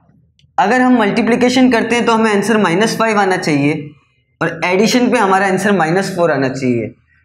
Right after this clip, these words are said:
तो इसके factors हम लोग ले सकते हैं माइनस फ़ाइव आने के लिए, माइनस फ़ाइव और प्लस वन।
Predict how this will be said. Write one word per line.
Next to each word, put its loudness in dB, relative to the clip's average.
तो 4
इसके 0
factors -2
हम 0
लोग 2
ले 2
सकते -2
हैं 0
माइनस 0
फ़ाइव 2
आने 2
के -4
लिए, 0
माइनस 0
फ़ाइव 0
और -2
प्लस 0
वन। -2